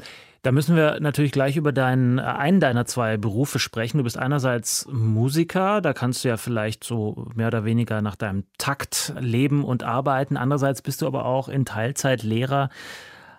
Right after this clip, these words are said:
an einer, ähm, Gemeinschaftsschule in Berlin. Und, ähm, Lehreralltag, ähm, Lehrerinnenalltag, wissen wir alle, ist, äh, stressig. Wie, äh, lässt sich das vereinbaren mit deiner,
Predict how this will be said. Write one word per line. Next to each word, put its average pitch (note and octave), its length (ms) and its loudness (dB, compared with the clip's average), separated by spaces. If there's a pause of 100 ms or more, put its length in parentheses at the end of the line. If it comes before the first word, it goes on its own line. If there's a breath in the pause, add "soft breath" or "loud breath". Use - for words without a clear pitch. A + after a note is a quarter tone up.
an B2 120 -2
einer, A#2 1000 2
ähm, G#2 400 0 (160)
Gemeinschaftsschule B2 720 -2
in C3 200 2
Berlin. B2 540 2 (720 loud breath)
Und, D3 520 4
ähm, C3 440 2
Lehreralltag, D3 960 -2 (120)
ähm, B2+ 600 -2
Lehrerinnenalltag, B2 1040 -4
wissen B2 200 -4
wir A2+ 80 -2
alle, A2+ 180 -2
ist, - 420 -6
äh, B2 180 -2
stressig. B2 840 -4
Wie, E3+ 320 0
äh, C#3+ 320 0
lässt C3+ 240 -2
sich C#3+ 100 -8
das C#3 180 -4
vereinbaren B2 960 -2
mit - 460 -6
deiner, A2 440 0